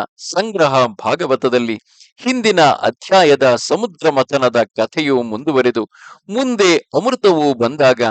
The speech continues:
ಶ್ರೀಹರಿಯು ಅಮೃತವನ್ನು ಹಂಚಿದ ಕಥೆಯನ್ನು ಹೇಳುವ ನಾಲ್ಕನೆಯ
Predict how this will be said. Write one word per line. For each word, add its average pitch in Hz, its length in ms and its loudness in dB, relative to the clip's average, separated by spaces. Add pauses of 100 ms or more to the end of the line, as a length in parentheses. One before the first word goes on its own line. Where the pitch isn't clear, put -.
(280)
ಶ್ರೀಹರಿಯು 208 720 -2
ಅಮೃತವನ್ನು 165 840 0
ಹಂಚಿದ 151 500 -4
ಕಥೆಯನ್ನು 127 580 -2
ಹೇಳುವ 120 460 0 (880)
ನಾಲ್ಕನೆಯ 120 600 0